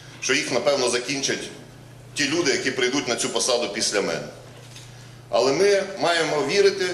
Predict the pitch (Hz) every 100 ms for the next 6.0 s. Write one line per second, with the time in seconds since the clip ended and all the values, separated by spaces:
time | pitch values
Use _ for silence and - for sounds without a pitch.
0 | 180 127 151 - 190 185 170 - - -
1 | - - - - - - - - - -
2 | - - - - - - 107 117 127 127
3 | 123 120 - - - 196 180 156 160 151
4 | 131 135 147 135 139 160 151 131 123 127
5 | - - - 143 127 127 120 104 92